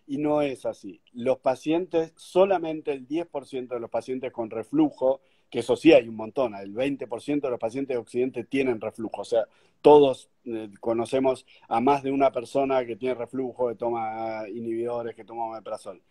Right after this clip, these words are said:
Solamente el diez por ciento de esos puede llegar a tener Barrett,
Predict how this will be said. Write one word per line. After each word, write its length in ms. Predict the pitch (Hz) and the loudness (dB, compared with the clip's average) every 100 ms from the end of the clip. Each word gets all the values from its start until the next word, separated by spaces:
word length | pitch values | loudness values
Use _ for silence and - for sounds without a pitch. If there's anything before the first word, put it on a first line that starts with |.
| _ _ _ _ - | _ _ _ _ -20
Solamente 760 | - 175 208 170 165 165 156 | 4 8 8 8 4 -4 -2
el 140 | 139 131 | -2 -2
diez 180 | 165 | -4
por 160 | - 143 | -4 -8
ciento 280 | 151 151 143 | -6 -6 -4
de 80 | 139 | -6
esos 200 | 127 117 _ | -8 -10 _
puede 320 | - 156 160 | 0 2 2
llegar 260 | 131 135 139 | -4 -4 -2
a 100 | - | -4
tener 280 | 156 135 139 | -6 -8 -6
Barrett, 400 | 120 107 117 | -6 -8 -10